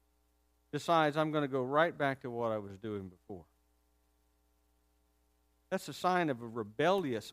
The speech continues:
unbelieving heart, that a person would repent not of their sin, but of just the consequences. If God would just take away the consequences of what I'm doing, that would make me really happy.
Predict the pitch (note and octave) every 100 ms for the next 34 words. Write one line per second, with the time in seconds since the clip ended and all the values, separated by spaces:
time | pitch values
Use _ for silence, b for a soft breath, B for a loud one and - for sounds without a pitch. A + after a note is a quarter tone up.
0 | - F3+ G3+ D#3+ C3+ C3+ E3 E3 B2 G2
1 | G2 D3+ B2 F#2 _ _ _ _ _ _
2 | _ _ _ _ D3+ C#3 - F#3 G#3 -
3 | C3+ C3 B2+ B2+ B2 - E3+ - - D3
4 | F3+ B3 A#3 A3+ G#3+ G#3 A3 G3+ C#3+ C3
5 | C3+ B2 B2 F3 - F3+ - E3 D3 -
6 | - G2 F2+ _ _ _ _ _ _ -
7 | C3 F#3 A#3+ C#4 B3+ A3+ A3+ B3 A3+ G3
8 | G3 F#3+ D3+ - D4+ F4 - G3+ D#3 B2+
9 | - A#2+ B2 A#2+ C#3+ C#3 A#2+ A#2 A#2 G#2
10 | F#2+ F#2+ _ _ _ D3+ E3 D#3 C3+ C3+
11 | C3 B2 A2+ A2+ A2 G2 C3 A#2+ F#2+ F2